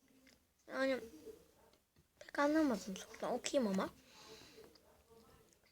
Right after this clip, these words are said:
Balıklarınılı afı ne?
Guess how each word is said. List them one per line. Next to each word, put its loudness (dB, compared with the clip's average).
Balıklarınılı 10
afı 2
ne? 2